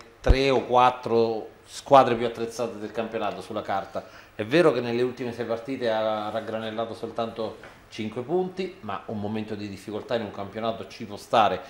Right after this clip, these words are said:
soprattutto in un momento in cui l'infermeria è affollata. È anche vero però che il Cesena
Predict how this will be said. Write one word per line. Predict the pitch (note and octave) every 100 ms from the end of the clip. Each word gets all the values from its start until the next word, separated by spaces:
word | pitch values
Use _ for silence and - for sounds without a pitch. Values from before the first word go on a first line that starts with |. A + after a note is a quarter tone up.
| -
soprattutto | - - A2+ G#2+ - - D#3 C3+
in | A2+
un |
momento | A2 B2 A#2
in | A#2
cui | A#2+
l'infermeria | A2 G#2 A#2 G#2+ A2 B2 A2 G#2 - - - _ - - - - -
è | B2 B2+ B2
affollata. | B2+ - B2 A#2 G#2 F2 C#3 D#3 - - - - _ -
È | B2+
anche | A#2+ A#2 B2+
vero | C3
però | B2 C#3+
che | C3+
il | C3+
Cesena | E3 - D#3 D#3 E3